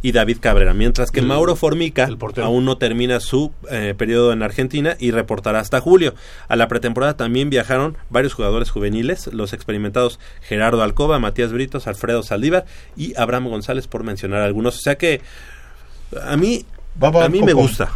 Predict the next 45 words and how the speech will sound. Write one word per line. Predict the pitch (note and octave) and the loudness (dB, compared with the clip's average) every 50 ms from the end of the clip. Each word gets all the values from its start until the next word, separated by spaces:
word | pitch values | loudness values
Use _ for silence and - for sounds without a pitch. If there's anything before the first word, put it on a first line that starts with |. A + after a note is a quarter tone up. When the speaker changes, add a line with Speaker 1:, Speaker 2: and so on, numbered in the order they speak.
| - - - - | -4 -6 -6 -4
Speaker 1:
a | A2+ A#2 | -2 0
mí | G#2 A2 | 2 4
Speaker 3:
ajá, | B2+ - - C3+ | 4 4 4 4
Speaker 1:
me | A2 | 4
gusta. | G#2 F#2+ - - | 2 2 2 2
Speaker 3:
y | D#3 | 2
también, | D#3+ D#3 C3+ - A#2 G#2 | 4 4 2 2 2 2
y | G#2 G#2+ G#2 | 0 0 0
es, | G2+ - - | -2 -4 -6
acuérdate | A2 G#2+ - C#3+ C#3 - - - | -8 -6 -2 -2 -2 0 0 0
que | - A#2+ | 0 0
también | - - A2+ G#2+ A#2+ - | 0 0 0 0 -2 -2
se | - - | -4 -4
trajo | - C3 A#2+ A#2 B2+ B2+ | -2 0 0 2 2 0
al | A2 G2+ G2 | 0 0 -2
portero | - - - - - G2 G2+ G2 G#2 G#2 G#2 F#2+ E2+ | -2 -4 -4 -6 -6 -6 -4 -4 -4 -4 -4 -4 -4
Alejandro | D#2+ D#2 - - F#2+ G2 G2 G2+ G2+ - - - | -6 -8 -6 -6 -6 -4 -4 -6 -6 -8 -10 -10
Arana, | F2 E2+ E2 F2+ F2+ F#2 F#2 B2 D#3 - - - - - | -8 -6 -4 -4 -4 -4 -6 -8 -10 -12 -16 -20 -12 -8
Speaker 1:
Ajá. | - F#2 F#2 F2 D#2+ E2 - - - - - - | -6 -4 -4 -4 -6 -6 -10 -8 -6 -4 0 2
Speaker 3:
que | - - - D#2 F2 F2 - - - F#2 | 2 2 4 2 2 2 0 -2 -4 -2
yo | F#2 B2 B2 C#3 D#3+ E3 D#3 - | 4 6 6 8 8 6 4 2
lo | A#2 G2 - G2+ - | -2 -2 -4 -4 -4
que | - G2+ G2+ | -6 -6 -4
vi | G#2+ G#2+ B2 A#2+ B2+ | -4 -2 -2 0 0
en | A2+ A2+ A2+ | 0 -2 -4
su | - - F#2+ F#2 F2+ - - - | -6 -6 -8 -8 -8 -10 -10 -8
video, | G2+ G2+ F#2+ F2 F#2 G2+ G#2 A2 A#2+ - - - - - - - | -6 -6 -4 -2 -2 -2 -2 -2 -2 -6 -8 -12 -14 -14 -14 -14
hijo, | - G2+ G#2 B2+ - G2 - | -14 -14 -14 -12 -14 -12 -10
qué | - G#2+ | -8 -8
bárbaro, | F2+ - - - - - - - - - | -8 -8 -8 -10 -12 -12 -14 -14 -14 -16
es | - - - | -14 -12 -10
un | A#2+ A2 | -10 -10
porterazo | - A#2 G2 - - F#2 - - - - - - | -8 -10 -8 -8 -8 -8 -8 -10 -12 -12 -12 -12
el | - | -12
Speaker 1:
¿Sí? | - - | -10 -8
Speaker 3:
chamaco, | E2+ - A2 C3 - - - | -4 -4 -4 -4 -6 -12 -12
y | A2 - | -12 -12
está | G2 - A#2 | -10 -10 -10
jovencito, | - - B2+ G#2 F#2+ F2+ F2+ - C#3 - - - | -10 -8 -8 -8 -8 -10 -10 -12 -14 -14 -12 -12
tiene | - - - - | -10 -8 -10 -8
diecinueve | - G2+ G2+ G#2 G#2 G#2 - A#2+ - | -8 -10 -10 -8 -8 -8 -6 -6 -6
años. | C#3+ B2 F2+ - - | -6 -8 -6 0 2
Speaker 1:
Oye, | E3+ D#3+ B2+ | 2 2 4
pero | - C#3 B2+ | 4 4 4
además | B2 B2 C3 C3+ D3+ D#3+ - - - | 4 4 2 2 0 -2 -2 -6 -10